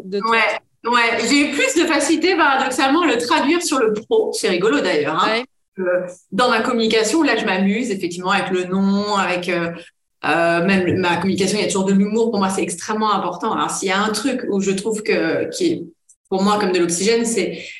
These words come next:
Speaker 2: l'humour, quoi. Euh, et je trouve qu'on, et bon, je pense que c'est quand même aussi quelque chose qui est pas mal développé, euh, chez les hauts potentiels. Il y a un petit, euh, voilà, mon, pour moi, c'est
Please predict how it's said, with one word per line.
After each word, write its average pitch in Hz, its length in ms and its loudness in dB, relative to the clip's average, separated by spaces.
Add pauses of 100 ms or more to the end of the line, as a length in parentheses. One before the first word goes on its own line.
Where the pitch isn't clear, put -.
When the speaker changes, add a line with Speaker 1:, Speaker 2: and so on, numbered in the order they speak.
(680)
Speaker 2:
l'humour, 226 560 2
quoi. - 320 -6
Euh, 170 420 0
et 165 60 0
je 160 60 -2
trouve - 160 -8
qu'on, 160 500 -4
et - 240 0
bon, 165 180 0
je 175 140 -4
pense 190 240 -4
que 185 80 0 (120)
c'est - 160 -2
quand 175 120 0
même 165 120 0
aussi - 200 0
quelque 190 140 0
chose - 120 -2
qui - 40 -14
est - 40 -16
pas 180 100 0
mal 190 200 2
développé, 185 540 2
euh, 160 100 0
chez 160 140 -2
les 170 40 -2
hauts 165 80 0
potentiels. 165 540 0
Il 151 100 2
y 151 40 0
a 147 60 -2
un 151 140 -4
petit, - 240 -10
euh, - 280 -4
voilà, 135 500 0 (120)
mon, 175 440 -4
pour 180 180 -2
moi, 226 200 4
c'est - 160 0